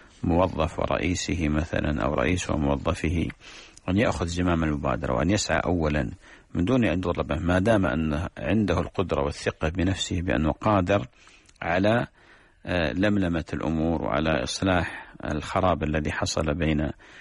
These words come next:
الطرفين، ويعلم من نفسه بأنه لا يضيع بين عاطفة الحب ولا عاصفة البغض، وأنه يتحكم في تصرفاته وفي،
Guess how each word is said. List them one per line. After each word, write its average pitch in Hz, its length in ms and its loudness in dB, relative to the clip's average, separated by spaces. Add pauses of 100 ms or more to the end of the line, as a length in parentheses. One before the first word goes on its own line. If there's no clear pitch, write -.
(260)
الطرفين، 82 840 0
ويعلم 87 1300 0
من 90 160 0
نفسه 95 280 -2
بأنه 85 280 0
لا 113 120 4
يضيع 95 380 2
بين 82 300 -6
عاطفة 87 560 -4
الحب 87 420 -2
ولا 82 380 2 (480)
عاصفة 90 580 -2
البغض، 85 400 -2
وأنه 80 220 0
يتحكم - 580 -2
في 82 100 -4
تصرفاته 82 920 -2
وفي، 76 320 -2